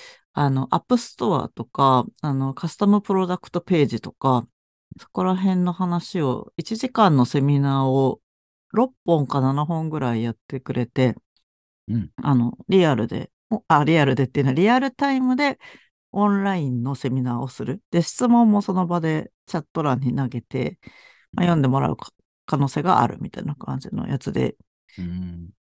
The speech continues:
Speaker 1: 朝十時から十一時までやるのをかける六本受けたんですけど、すごい勉強になって、
Speaker 2: うんうん。
Speaker 1: あの、まあ、ちょっとかなりマーケティング絡みの話とかにはなるんですけどね。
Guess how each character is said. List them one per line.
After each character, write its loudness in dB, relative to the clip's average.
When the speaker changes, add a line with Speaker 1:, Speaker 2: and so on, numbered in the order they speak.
Speaker 1:
朝 0
十 2
時 -2
か -2
ら 0
十 -2
一 -6
時 -4
ま -2
で -8
や -8
る -2
の 2
を -4
か -6
け 0
る 0
六 0
本 2
受 -4
け -4
た -8
ん -2
で -6
す -16
け -10
ど、 2
す -8
ご 6
い 2
勉 2
強 2
に 2
な 2
っ -10
て、 0
Speaker 2:
う -8
ん -10
う -18
ん。 -14
Speaker 1:
あ -6
の、 -4
ま -
あ、 -2
ち -8
ょ -6
っ -6
と -8
か -6
な 2
り 0
マ 2
ー -8
ケ -6
テ -8
ィ -2
ン -2
グ -4
絡 0
み 0
の -2
話 -4
と -10
か -6
に 2
は 2
な 2
る -4
ん -4
で -8
す -16
け -10
ど -16
ね。 -4